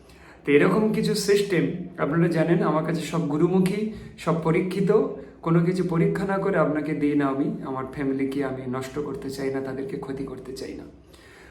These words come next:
তো খুব আনন্দের বিষয়। তো আমি সেই মায়াপুরের কিছু কাহিনী সংক্রান্ত একটা ভিডিও দেব।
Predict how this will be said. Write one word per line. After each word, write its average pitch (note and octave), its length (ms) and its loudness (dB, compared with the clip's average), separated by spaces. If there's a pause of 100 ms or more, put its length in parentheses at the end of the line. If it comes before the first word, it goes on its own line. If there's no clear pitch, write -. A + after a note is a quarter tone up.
(120)
তো D3 160 4
খুব G3 140 6
আনন্দের F#3+ 460 6
বিষয়। A3+ 340 2 (640)
তো D3+ 140 4
আমি D3 220 4
সেই G3 260 4
মায়াপুরের G3 640 4
কিছু A3 280 -2
কাহিনী G3 400 4
সংক্রান্ত F#3+ 680 4
একটা G3+ 240 2
ভিডিও E3 340 6
দেব। E3 440 2